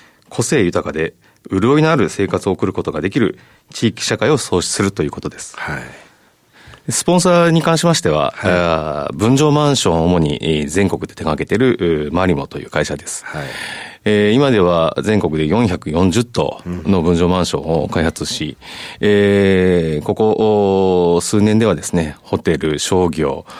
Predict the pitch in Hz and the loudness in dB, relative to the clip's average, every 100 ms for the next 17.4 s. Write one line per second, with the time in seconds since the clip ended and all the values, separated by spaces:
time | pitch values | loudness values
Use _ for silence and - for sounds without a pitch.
0 | - - - 80 76 73 73 - - 107 | -20 -12 -4 -2 -2 -4 -8 -6 -2 -2
1 | 92 - 78 67 - - 85 82 117 104 | -2 -4 -6 -8 -8 -2 0 2 2 2
2 | 76 - 95 90 - - - - 87 82 | 0 -2 -2 -2 -4 -14 -10 0 2 4
3 | 78 76 73 - - - - - - 80 | 2 0 -4 -8 -18 -18 -14 -8 -4 -2
4 | 80 85 82 78 80 85 92 - 71 71 | -2 -2 0 0 0 0 0 -2 -6 -6
5 | - 87 71 - - - - 92 85 80 | -4 -4 -6 -16 -20 -14 -4 -2 0 -2
6 | 80 78 73 78 104 92 76 73 - - | -2 -4 -4 0 2 2 0 -4 -8 -2
7 | 98 95 95 101 95 101 92 76 - - | 0 2 2 2 2 2 0 0 -6 -4
8 | 76 - 78 - 82 - - 113 92 - | -2 -2 -2 -4 -4 -4 -2 0 -2 -8
9 | - - - 85 78 78 73 - - 65 | -18 -8 -2 2 4 2 0 -2 -4 -6
10 | - - 78 82 78 76 - 82 - 73 | -8 -8 -4 -2 -2 -2 -4 -4 -4 -6
11 | - - - - - - - 78 65 - | -6 -12 -8 -8 -8 -8 -4 -4 -6 -8
12 | - - 87 98 76 - - - - 240 | -8 -6 -2 -2 -2 -10 -12 -6 0 2
13 | 160 110 - 165 196 190 185 180 170 170 | 2 0 2 2 4 4 4 4 4 2
14 | 160 - 147 139 123 123 104 - 73 - | 0 0 0 0 0 -2 -2 -6 -12 -6
15 | - 160 - - 98 87 104 98 76 85 | 0 2 2 -2 -4 -2 0 0 0 -2
16 | 82 76 73 - - - 92 76 71 107 | -2 0 -4 -6 -10 -10 -8 -6 -2 -2
17 | 98 113 117 | -2 -6 -6